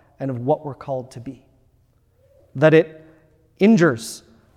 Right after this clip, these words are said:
our human solidarity. It causes division between people. And then finally, it separates us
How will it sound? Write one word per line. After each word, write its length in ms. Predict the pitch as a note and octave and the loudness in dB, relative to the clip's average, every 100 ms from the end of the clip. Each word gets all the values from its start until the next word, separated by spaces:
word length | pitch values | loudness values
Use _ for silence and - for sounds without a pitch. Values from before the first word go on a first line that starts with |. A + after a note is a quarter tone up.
| _ - | _ -4
our 160 | D#3 | -4
human 340 | D3+ F3+ E3+ E3 | -2 -2 -2 -4
solidarity. 720 | - D#3+ C#3+ D3+ E3 A2+ A#2 - | -2 -2 -2 -4 -4 -6 -16 -20
It 100 | C3 | -6
causes 420 | E3 E3 E3 C#3+ | 0 2 2 -4
division 840 | D#3+ B2 F3+ F#3+ D3+ A2+ A2 - | -4 0 2 2 -2 -8 -12 -16
between 460 | - C3+ - C#3+ C3+ | -16 -14 -10 -10 -10
people. 460 | - F#3 - - _ _ _ _ _ _ _ _ _ _ - | -12 -14 -14 -20 _ _ _ _ _ _ _ _ _ _ -12
And 80 | C3 | -10
then 80 | C3 | -6
finally, 420 | D3+ D#3 D#3+ D3+ | -2 -2 -4 -8
it 120 | C#3+ - | -12 -14
separates 680 | - D#3+ D#3 D3+ C#3 - C3 | -8 -6 -4 -8 -10 -14 -18
us 360 | A#2+ - - | -18 -20 -20